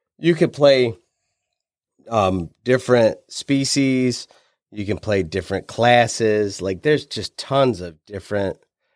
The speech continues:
No, I think it's a different game entirely, uh, instead of a remake of the original. But I don't know. Fuck if I know. Um, I, I think it's just a reimagining of,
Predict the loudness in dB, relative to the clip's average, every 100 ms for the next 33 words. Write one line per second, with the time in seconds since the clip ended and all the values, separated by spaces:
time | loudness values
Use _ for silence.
0 | _ 2 2 2 0 -2 -4 0 -2 0
1 | -2 -2 -4 0 2 2 2 0 -2 2
2 | 2 2 -2 -8 -12 -18 _ _ _ _
3 | _ _ -2 0 0 -2 2 2 2 0
4 | 0 0 2 0 -2 -4 -4 -4 -4 -8
5 | -8 -12 _ _ _ _ _ _ _ _
6 | -4 2 4 4 2 -2 -2 -6 -14 _
7 | _ _ -10 -10 -8 -6 -4 -6 -8 -14
8 | _ _ _ _ _ _ _ _ _ _
9 | _ _ -4 -2 -2 -4 -8 -14 _ _
10 | _ _ _ _ _ _ _ 0 2 2
11 | 2 2 2 4 2 0 -2 0 2 2
12 | 4 4 4 4 2 0 0 2 2 2
13 | 0 -2 -10 _